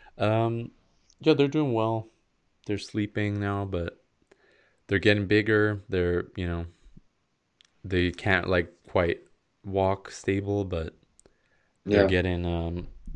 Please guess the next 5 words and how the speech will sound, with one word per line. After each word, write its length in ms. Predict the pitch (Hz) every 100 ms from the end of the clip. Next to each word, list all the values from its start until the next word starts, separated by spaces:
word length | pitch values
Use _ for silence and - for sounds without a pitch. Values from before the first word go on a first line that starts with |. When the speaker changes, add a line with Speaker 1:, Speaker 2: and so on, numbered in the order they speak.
| -
Speaker 1:
pretty 200 | - 113
big, 300 | 107 117 110
yeah. 260 | 95 90 104 - - - - - - - - - -
Speaker 2:
Cool, 280 | - - 104
man. 240 | 98 95